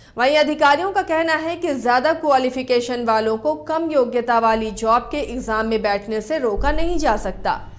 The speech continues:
रेलवे का कहना है कि बीस गुना ज्यादा अभ्यर्थी पास हुए हैं, लेकिन अभ्यर्थियों का आरोप है कि इसमें उन graduate छात्रों को भी शामिल कर लिया गया है जिन्होंने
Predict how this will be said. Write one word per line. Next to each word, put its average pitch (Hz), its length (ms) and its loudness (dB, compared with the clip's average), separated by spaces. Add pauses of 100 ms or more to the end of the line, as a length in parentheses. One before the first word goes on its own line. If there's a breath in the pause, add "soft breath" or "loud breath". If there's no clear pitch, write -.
(400 loud breath)
रेलवे 320 340 4
का 359 120 4
कहना 339 320 2
है 339 320 -2
कि 339 160 -4
बीस 285 440 -4
गुना 269 360 0
ज्यादा 233 380 2
अभ्यर्थी 240 640 0
पास 226 460 0
हुए 254 180 4
हैं, 302 460 0 (220 loud breath)
लेकिन 247 340 2
अभ्यर्थियों 269 680 2
का 320 120 2
आरोप 254 420 6
है 254 220 2
कि 285 120 -8
इसमें 240 680 -2 (220 loud breath)
उन 339 240 2
graduate 269 680 2
छात्रों 226 420 0
को 247 160 0
भी 269 180 -4
शामिल 240 460 -2
कर 208 220 -4
लिया 247 280 2
गया 269 220 2
है 285 300 0
जिन्होंने 214 640 -4